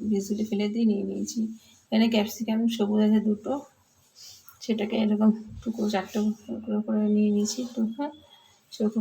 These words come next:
করে। আর লাগছে চিনি, চিনি, আর এটা হচ্ছে কাঁচা লঙ্কা চে-, চেরা নিয়েছি। এটা হচ্ছে লাল, এটা ক্যাপসিকাম নিয়েছি, এখানে একটা ক্যাপসিকাম আছে, সেটাও এরকম টুকরো টুকরো করে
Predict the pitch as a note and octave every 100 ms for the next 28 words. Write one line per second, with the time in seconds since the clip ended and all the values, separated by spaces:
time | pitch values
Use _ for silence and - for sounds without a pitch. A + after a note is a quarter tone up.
0 | A3 A#3 C4+ - - - G3 G3+ G#3 G#3
1 | G#3+ - A3 A3 A#3 C4+ - - G#3 G#3
2 | A3 C4 C4+ A3+ G#3 G#3 A3 G#3+ A3 A3+
3 | G3+ G#3 G3+ G#3+ G#3+ G#3+ A#3 - - _
4 | - G#3 G#3+ G#3+ A3 - D4 - A3+ -
5 | - _ G3+ G3+ G#3+ A3 G#3 G3+ G#3 A3
6 | A3 G#3 G#3 - G#3+ G#3+ G#3+ G#3 A3+ A3
7 | G#3 G#3 - G#3+ G#3+ G#3+ - A3 A3 G#3+
8 | - A3+ A3 A3 G#3+ G#3+ A3 G#3+ A3 A3
9 | G#3+ G#3+ G#3+ A3 A3